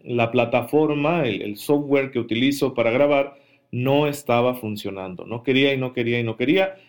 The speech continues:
y hasta el día de hoy lo hemos resuelto, y bueno, en fin, aquí estamos de nuevo.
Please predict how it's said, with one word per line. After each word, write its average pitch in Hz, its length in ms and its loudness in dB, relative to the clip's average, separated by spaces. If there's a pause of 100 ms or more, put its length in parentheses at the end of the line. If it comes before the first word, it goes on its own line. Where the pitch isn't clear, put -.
(160)
y 110 100 -4
hasta 110 240 -4
el 104 80 -2
día 120 160 2
de 123 80 2
hoy 131 300 0
lo 110 200 -2
hemos 110 280 -2
resuelto, 175 680 0
y 120 120 -2
bueno, 104 300 -6 (400)
en 110 200 -4
fin, 117 300 -2
aquí 127 280 0
estamos 147 640 0
de 113 100 0
nuevo. 110 480 0